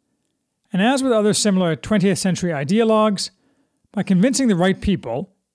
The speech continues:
in this case the taste-making classes, and, even more importantly, big business, modernists were successful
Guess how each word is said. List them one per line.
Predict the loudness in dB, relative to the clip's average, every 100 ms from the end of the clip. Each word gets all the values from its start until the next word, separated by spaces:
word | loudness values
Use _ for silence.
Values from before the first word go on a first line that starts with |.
| _ _
in | -4 0
this | 0
case | 0 -2 -2
the | -6
taste-making | -2 -2 0 0 0 -2
classes, | -2 -4 -4 -4 -4 -4 -4 -8 _
and, | -4 -2 -2 -4 -4
even | -2 0 0
more | 0
importantly, | -2 -2 -4 -2 -2 -2 -4 _ _ _ _
big | -2 2
business, | 2 4 4 2 -2 -8 _ _ _ _ _
modernists | 2 2 4 4 2 0
were |
successful | -2 -2 0 0 0 0 -2